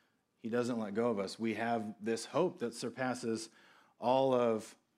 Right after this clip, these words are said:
the other hopes of this world. Things that fail, Jesus doesn't fail. He doesn't let go of us and let despair crush us because we have hope that goes beyond whatever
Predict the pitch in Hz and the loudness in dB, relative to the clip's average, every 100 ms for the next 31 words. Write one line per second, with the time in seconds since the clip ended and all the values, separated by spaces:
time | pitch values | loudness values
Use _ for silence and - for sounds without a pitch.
0 | _ _ - 120 120 120 107 117 113 - | _ _ -2 2 4 4 4 2 0 -4
1 | 104 104 - 101 101 92 85 - - 131 | -4 -4 -4 -2 0 -2 -6 -12 -4 0
2 | 131 113 101 123 127 123 104 123 127 123 | 0 0 -4 0 0 0 0 0 -2 -2
3 | 113 113 - 98 87 87 _ _ _ _ | -2 -2 -6 -8 -8 -10 _ _ _ _
4 | _ _ 131 127 127 135 123 113 113 120 | _ _ -2 0 2 0 0 0 2 2
5 | 113 110 110 113 113 117 107 110 - 123 | 2 0 -2 0 2 0 -2 -6 -4 -2
6 | 113 - - 113 - 87 - - - _ | -2 -2 -2 -2 -4 -12 -14 -16 -18 _
7 | _ _ _ _ _ - 120 123 127 123 | _ _ _ _ _ -6 -2 0 0 2
8 | 123 107 127 135 - 107 117 117 104 113 | 0 0 0 0 -2 -2 0 0 0 0
9 | 117 113 107 110 107 113 110 | 0 0 2 2 4 4 2